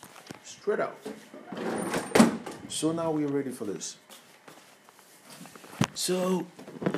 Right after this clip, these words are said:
how you doing? How's your day going? How's the isolation going? Because this period is something else. But we thank God for everything.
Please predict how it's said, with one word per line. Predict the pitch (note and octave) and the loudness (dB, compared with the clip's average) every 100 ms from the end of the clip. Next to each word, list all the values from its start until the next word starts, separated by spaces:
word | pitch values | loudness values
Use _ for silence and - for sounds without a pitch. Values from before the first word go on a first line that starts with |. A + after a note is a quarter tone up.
| - | -2
how | - F#3+ | 2 2
you | F#3 F#3+ | 2 0
doing? | F3 F#3+ D#3 F#2+ - - - - C#3+ | 2 4 2 -2 -8 -20 -20 -14 -6
How's | D3 C3+ | -4 -2
your | A#2+ | 0
day | C3+ | 0
going? | G#2+ B2 G#2+ - - - - C#4 - - - - - - - - - - - | 0 -2 -4 -8 -14 -14 -14 -12 -12 -14 -16 -18 -20 -20 -20 -20 -20 -18 -2
How's | C3+ C3+ | 0 2
the | C3+ | 2
isolation | A#2+ A2+ A#2+ A#2 F#2+ | 2 2 2 0 -4
going? | G2 A2 E2+ - - - | 0 -2 -2 -12 -18 -20
Because | - G2+ - | -12 -10 -4
this | A2 - | -6 -4
period | A#2 G#2+ F2 | -2 -2 -4
is | E2 | -8
something | - E2+ D#2+ E2+ | -10 -10 -10 -8
else. | - - - - - - - - | -10 -10 -16 -18 -20 -20 -16 -2
But | G2+ | 2
we | A#2+ C#3 D3 - - - - - - - - | 4 2 0 -6 -14 -18 -16 -16 -16 -14 -6
thank | A#2+ A#2+ A2+ | -2 0 0
God | G#2+ | -2
for | - G2 | -2 -2
everything. | A2 F#2+ F2+ E2 | 0 -2 -8 -12